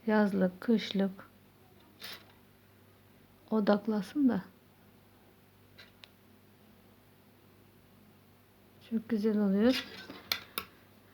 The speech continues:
Ben çok beğendim. Sizinle de paylaşmak istedim. İnşallah güzel bir modelimiz olur. Bakın böyle. Başka işlemimiz yok.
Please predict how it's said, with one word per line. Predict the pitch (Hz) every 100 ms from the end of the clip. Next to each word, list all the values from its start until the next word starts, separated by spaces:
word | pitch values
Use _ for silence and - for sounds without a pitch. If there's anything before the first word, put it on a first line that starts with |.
| - - - - 233
Ben | 240
çok | 233 302 285 -
beğendim. | 233 214 208 220 254
Sizinle | 254 233 208 190 190
de |
paylaşmak | - 220 214 208 196 - 214 196
istedim. | 185 - 190 185 202 214
İnşallah | 208 180 196 185 190 196 -
güzel | 190 196 190 190
bir | 185 196
modelimiz | 190 185 180 180 180 196
olur. | 185 175 180 - - - - - - - - - - _ - - - - _ _ - - - - - - - - - - 202
Bakın | 185 - 196 185
böyle. | 180 - - - - - - - - - - - - - - - - - - - - - - - -
Başka | 254 240 285
işlemimiz | 269 - 214 202 220 214
yok. | 190